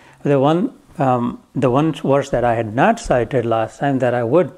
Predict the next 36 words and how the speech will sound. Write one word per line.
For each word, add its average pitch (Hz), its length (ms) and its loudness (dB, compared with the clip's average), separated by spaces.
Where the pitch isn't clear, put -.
this 175 200 -2
time, 151 280 -2
तीसरे 190 400 2
अध्याय 113 340 -4
में 113 140 -6
कर्म 135 340 2
योग 120 280 0
करके, 117 280 -8
जो 123 140 -6
अभी 120 140 -2
हमारा 117 320 0
तो 127 140 -2
बारहवाँ 113 360 2
अध्याय 123 160 2
चल 123 180 -4
रहा 131 140 -4
है, 233 120 -4
लेकिन 151 180 -2
तीसरे 165 460 0
अध्याय 143 280 0
में 151 140 -4
कर्म 147 360 -2
योग 143 160 -2
में 165 100 -6
सत्ताईसवाँ 160 800 0
श्लोक 135 260 -4
जो 123 120 -4
आता 123 120 -8
है, 123 80 -12
ट्वेंटी 131 320 -4
सेवंथ, 117 400 -6
वहाँ 127 140 2
पर 143 180 -4
भगवान 131 380 -2
कहते 131 300 -6
हैं, 131 80 -6